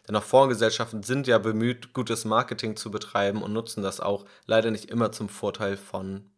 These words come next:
Privatanlegern. Eine spannende Frage ist ja aber, können wir womöglich die wenigen Gewinnerfonds identifizieren und damit dann überdurchschnittlich gut abschneiden? Wenn wir also sagen, okay, eine Fondsgesellschaft kann tausend Fonds auflegen,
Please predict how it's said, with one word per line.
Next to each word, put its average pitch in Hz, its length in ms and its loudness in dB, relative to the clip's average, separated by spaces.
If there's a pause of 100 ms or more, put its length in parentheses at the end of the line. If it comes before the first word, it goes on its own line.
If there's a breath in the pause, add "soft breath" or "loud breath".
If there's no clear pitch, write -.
(140)
Privatanlegern. 101 880 -4 (300)
Eine 117 160 2
spannende 175 320 0
Frage 117 360 -2
ist - 180 -4
ja 127 100 6
aber, 131 480 -2
können 170 260 0
wir 185 140 2
womöglich 151 380 0
die 110 200 -4
wenigen 175 440 -2
Gewinnerfonds 147 1040 -2 (380)
identifizieren 131 1000 -2
und 117 200 -2
damit 147 380 -2
dann 127 140 2
überdurchschnittlich 135 720 -2
gut - 280 -8
abschneiden? - 680 -8 (340 loud breath)
Wenn 170 160 -2
wir 160 120 6
also 135 160 2
sagen, 127 400 2 (400 soft breath)
okay, 190 320 2
eine 123 160 2
Fondsgesellschaft 131 640 2
kann 127 180 -4
tausend 160 400 0
Fonds 123 300 0
auflegen, 127 760 -2